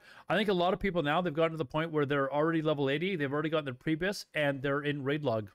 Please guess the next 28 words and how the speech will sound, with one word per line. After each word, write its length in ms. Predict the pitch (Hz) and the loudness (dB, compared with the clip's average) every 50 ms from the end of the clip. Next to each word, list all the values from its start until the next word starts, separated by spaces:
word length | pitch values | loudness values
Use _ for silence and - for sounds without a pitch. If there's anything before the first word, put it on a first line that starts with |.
| _ _ _ _ _ - | _ _ _ _ _ -6
mode 240 | 120 117 110 104 - _ - | -4 -4 -4 -6 -6 _ -4
already. 380 | 120 117 113 107 104 101 101 _ _ _ _ _ _ _ _ _ _ _ - | -2 0 0 -2 -2 -6 -8 _ _ _ _ _ _ _ _ _ _ _ -8
So 160 | - 143 143 | -2 0 2
I 40 | 147 | 2
think 140 | 160 165 | 2 2
the 60 | 156 - | 0 -2
queues 320 | - - 160 165 135 151 | -2 0 0 2 2 0
are 40 | 139 | -2
just 260 | 120 131 123 - - _ _ | -4 -4 -8 -8 -12 _ _
kinda 240 | - - 151 139 135 | -10 -6 -4 -4 -2
collapsing. 600 | - - 127 117 120 139 139 - - 101 92 90 _ _ _ _ _ _ _ _ _ _ _ - | -2 0 2 2 2 2 0 -4 -8 -12 -12 -12 _ _ _ _ _ _ _ _ _ _ _ -4
And 300 | 151 151 160 156 143 131 - - - - - _ _ _ - | -2 0 0 0 -2 -4 -8 -14 -20 -20 -20 _ _ _ -2
as 280 | - 151 151 131 123 170 | 0 2 2 2 0 -2
apparent 640 | 147 131 - _ _ - 160 165 165 160 165 - | -4 -6 -8 _ _ -2 0 2 2 0 0 0
with 180 | 143 143 131 - | 0 -2 -2 -2
some 240 | - - - 147 135 | -4 -2 -2 -2 0
people 180 | - 156 139 | 0 -2 -2
in 60 | 139 139 | 0 0
my 100 | 131 113 | 0 0
chat, 300 | - - 160 165 156 127 | 0 0 0 0 0 -2
there's 140 | 127 123 | -4 -4
people 220 | - - 151 - 151 | -4 -4 -2 0 0
that 60 | 131 | 0
have 80 | 123 127 | 2 2
already 160 | 135 127 123 | 0 0 0
stopped 280 | - - 135 113 - | -2 -2 -2 -4 -4
playing 380 | - - 147 165 147 107 101 101 | -4 -2 -2 -2 -2 -4 -6 -8
too. 320 | - - 151 139 110 95 | -6 -4 -4 -4 -6 -8